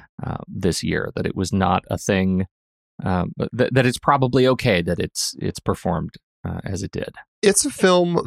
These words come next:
Speaker 2: that I think stands out, uh, for its performance. And to that end, uh, honestly, watching this,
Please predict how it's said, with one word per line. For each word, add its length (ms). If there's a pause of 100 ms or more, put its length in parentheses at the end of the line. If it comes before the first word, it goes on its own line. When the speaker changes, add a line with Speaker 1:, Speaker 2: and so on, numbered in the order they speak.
Speaker 2:
that 720 (160)
I 100
think 260
stands 500
out, 540 (280)
uh, 680
for 360
its 200
performance. 680
And 260
to 140
that 280
end, 420 (460)
uh, 220
honestly, 640 (180)
watching 500
this, 500